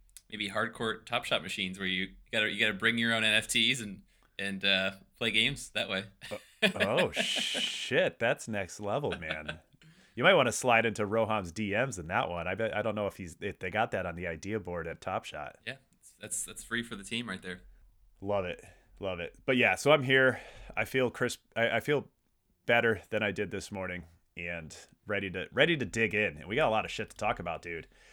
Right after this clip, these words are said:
Speaker 2: You know, I just wanted to kinda get a little State of the Union with you. I know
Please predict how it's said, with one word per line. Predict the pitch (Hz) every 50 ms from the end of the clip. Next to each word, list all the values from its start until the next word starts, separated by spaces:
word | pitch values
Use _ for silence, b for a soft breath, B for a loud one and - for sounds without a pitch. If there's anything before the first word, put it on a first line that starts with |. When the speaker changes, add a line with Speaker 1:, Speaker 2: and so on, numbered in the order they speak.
| b b b
Speaker 2:
You | - 87
know, | 87
I | 92 107
just | 104 120 104
wanted | 120 117 110 101
to | 95 -
kinda | - 95 98 92 90 85 - - - _ _ _ _ -
get | 120 107
a | 101 101
little | 104 98 92 87 82
State | - - - - - _ _ _ _ _ _ _ - 113 113 110
of | 98 82
the | 87
Union | 98 104 110 107 104 101 101
with | 104 101 -
you. | 113 104
I | 104 101
know | 101 104 104 101 98 90